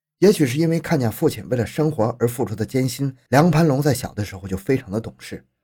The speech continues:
读书非常努力，是老师眼中的好学生，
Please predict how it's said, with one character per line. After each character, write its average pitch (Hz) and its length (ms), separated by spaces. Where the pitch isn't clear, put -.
读 151 140
书 170 140
非 175 160
常 117 180
努 95 180
力， 107 200
是 - 140
老 95 120
师 - 140
眼 101 180
中 101 140
的 110 80
好 - 300
学 - 200
生， 92 160